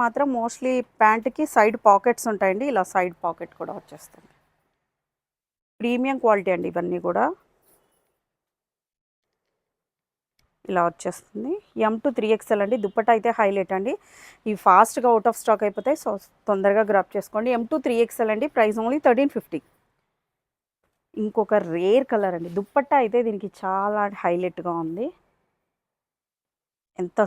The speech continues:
సూపర్గా ఉందో చూడండి. ఇలా వస్తుంది. హ్యాండ్ కూడా చూడండి, హ్యాండ్స్ కూడా ఇలా ఫుల్, ఫుల్ టోటల్గా వర్క్ వచ్చేస్తుంది. టోటల్ థ్రెడ్ వర్క్ అండి. ఎం టూ త్రీ ఎక్స్ఎల్ వరకు ఉన్నాయండి ఇవి కూడా.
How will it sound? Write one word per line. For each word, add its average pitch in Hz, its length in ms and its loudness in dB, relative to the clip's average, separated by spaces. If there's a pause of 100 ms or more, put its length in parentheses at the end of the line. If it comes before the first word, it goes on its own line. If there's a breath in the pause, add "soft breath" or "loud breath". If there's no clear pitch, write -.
సూపర్గా 175 400 -4
ఉందో 160 220 -10
చూడండి. - 260 -20 (1300)
ఇలా 190 280 0
వస్తుంది. 202 360 -8 (180)
హ్యాండ్ 208 360 0
కూడా 226 160 -2
చూడండి, 196 320 -6 (200)
హ్యాండ్స్ 190 380 -4
కూడా 208 160 -6
ఇలా 180 100 -6 (100)
ఫుల్, 180 180 -8 (220)
ఫుల్ 214 260 -6
టోటల్గా 185 480 -2
వర్క్ 160 220 -10
వచ్చేస్తుంది. - 400 -20
టోటల్ 269 320 4
థ్రెడ్ 190 260 -4
వర్క్ 165 220 -6
అండి. - 140 -18 (3500)
ఎం 247 160 2 (120)
టూ 330 80 2 (120)
త్రీ 240 120 0 (100)
ఎక్స్ఎల్ 220 340 0
వరకు 196 200 0
ఉన్నాయండి 156 280 -2
ఇవి 160 180 -6
కూడా. 208 140 -4